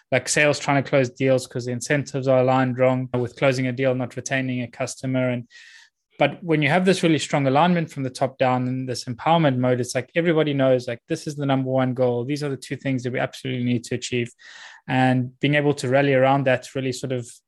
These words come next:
it's an amazing feeling, I think, when you get this motion working up and running. And absolutely, I think for me, highly recommended.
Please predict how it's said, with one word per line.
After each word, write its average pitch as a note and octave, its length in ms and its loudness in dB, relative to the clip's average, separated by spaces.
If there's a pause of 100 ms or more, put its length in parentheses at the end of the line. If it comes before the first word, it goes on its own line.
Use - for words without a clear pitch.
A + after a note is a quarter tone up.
(180)
it's G3+ 260 -4
an C#3+ 100 2
amazing C#3 420 2
feeling, C3+ 400 0
I A#2+ 80 -2
think, B2 340 -10
when B2+ 140 0
you B2 80 0
get B2+ 300 -2
this - 340 -8
motion B2 460 0
working A#2+ 400 -2
up A#2+ 220 -6
and A#2+ 100 -4
running. A#2+ 360 -2
And A2+ 200 -8 (180)
absolutely, B2+ 400 0
I B2 60 4
think B2+ 200 -2
for B2+ 140 -2
me, B2+ 220 2
highly B2 280 -2
recommended. A#2+ 640 -6